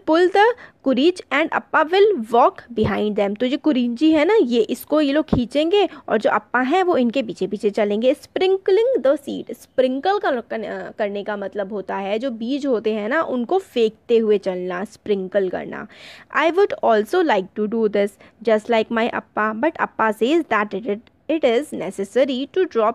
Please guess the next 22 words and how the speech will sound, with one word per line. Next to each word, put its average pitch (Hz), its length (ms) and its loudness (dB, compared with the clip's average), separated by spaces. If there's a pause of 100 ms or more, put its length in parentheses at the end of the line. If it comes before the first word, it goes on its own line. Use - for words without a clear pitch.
the 330 100 0
right 269 260 0
amount 294 340 0
of 277 100 0
seeds 254 380 -6
at - 220 -10
a 302 60 0
regular 196 420 -2
distance।" 202 400 -6
तो - 100 0
मेरा 247 240 0
भी 285 120 -4
बड़ा 285 200 0
मन 262 180 -2
करता 254 300 -4
है 285 160 -2
कि 302 120 -6
मैं 233 200 -2
भी 247 100 -6
ये 254 120 -2
बीज 240 300 -6
फेंकूं, 214 360 2